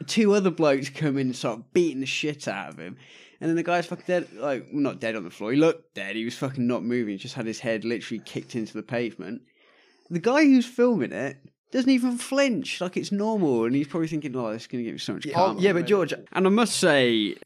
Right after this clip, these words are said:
Speaker 1: I've been in fights before. There's nothing glorious about it. And I always think about a line from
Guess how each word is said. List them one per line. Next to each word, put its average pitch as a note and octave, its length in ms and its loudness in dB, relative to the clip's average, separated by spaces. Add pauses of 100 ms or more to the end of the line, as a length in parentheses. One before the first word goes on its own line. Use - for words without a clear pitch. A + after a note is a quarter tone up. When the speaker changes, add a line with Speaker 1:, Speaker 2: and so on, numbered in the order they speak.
Speaker 1:
I've G3+ 100 2
been F#3+ 100 4
in D3+ 100 6
fights G#2+ 280 -4
before. F#2+ 520 -4
There's C3 180 -6
nothing C3 420 0 (200)
glorious G#2+ 420 -6
about G2+ 320 -2
it. F#2+ 200 -8 (160)
And A2 440 -2
I A2 340 -4 (240)
always A2+ 380 -6
think G#2 240 -4
about G#2 320 -6
a G2+ 60 -6
line G#2+ 360 -4
from F#2+ 460 -14